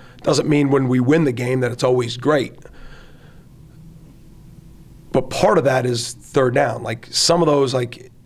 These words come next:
you know, if, if you, if you hold them for two conversions,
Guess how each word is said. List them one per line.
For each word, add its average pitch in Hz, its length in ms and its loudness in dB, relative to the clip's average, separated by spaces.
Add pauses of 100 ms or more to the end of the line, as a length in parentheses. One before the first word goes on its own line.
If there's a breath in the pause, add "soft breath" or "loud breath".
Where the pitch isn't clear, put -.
(680)
you 120 100 -2
know, 123 140 2
if, - 340 -2
if 120 320 -6
you, 123 200 -2
if 120 200 -2
you 113 100 -2
hold 143 220 2
them 131 100 0
for 127 120 -4
two 156 200 0
conversions, 123 760 0